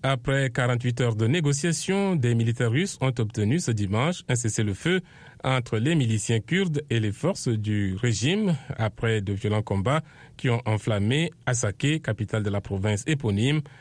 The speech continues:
affirme une source militaire que cite l'A F P. Les protagonistes se sont mis d'accord notamment pour mettre fin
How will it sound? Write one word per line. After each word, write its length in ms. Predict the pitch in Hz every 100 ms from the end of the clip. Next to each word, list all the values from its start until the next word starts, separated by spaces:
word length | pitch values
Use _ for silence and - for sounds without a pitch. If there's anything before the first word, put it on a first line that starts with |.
| - -
affirme 500 | 110 104 123 120 107 -
une 140 | 107
source 260 | 101 101 -
militaire 500 | 101 95 - 120 120
que 140 | 107
cite 380 | 101 - 156 -
l'A 240 | 110 123
F 120 | 120 -
P. 300 | 135 120 - - - - -
Les 300 | 104 107 104
protagonistes 600 | 101 101 104 95 101 165
se 80 | -
sont 420 | - 110 104 101
mis 140 | 110 214
d'accord 320 | 120 98 104
notamment 460 | 104 - 95 156
pour 180 | 202 131
mettre 300 | 117 135 120
fin 260 | 110 170